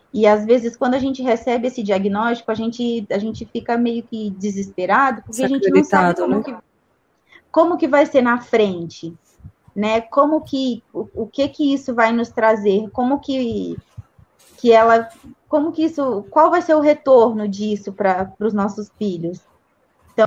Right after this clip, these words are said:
Speaker 1: então, eu acho que o pap traz muito isso pra gente, né? Acreditar no potencial. A gente tem sempre que acreditar que a criança pode mais.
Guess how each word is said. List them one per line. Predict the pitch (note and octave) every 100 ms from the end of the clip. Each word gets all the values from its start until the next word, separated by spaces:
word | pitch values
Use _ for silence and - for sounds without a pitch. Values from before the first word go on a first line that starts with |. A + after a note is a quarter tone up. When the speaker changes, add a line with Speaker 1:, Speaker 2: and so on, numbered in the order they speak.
| A3
Speaker 1:
então, | A3 A3 A3+
eu |
acho | A3+ A#3
que | C4
o | B3+
pap | A#3+ A3+ A#3
traz | A3+ A#3+
muito | A#3+ A#3 C4
isso | C4 A3+ -
pra | - B3
gente, | A#3+ F#3+ E3+ F3 - F#3+
né? | F#3+ F#3 G3
Acreditar | G3 G3+ G3+ G3+ A3 A3
no |
potencial. | A3 C4+ C4 B3+ - A#3+ F3
A | E3+
gente | F#3+ F#3+
tem | - G#3
sempre | G#3 G#3 A3+
que | -
acreditar | A#3 A#3 A#3 A3 - G3 E3+ F#3+
que | G#3
a |
criança | G3 G3+ F#3 G3 G#3
pode | G3+ G3 A#3
mais. | A3 D3+ D#3+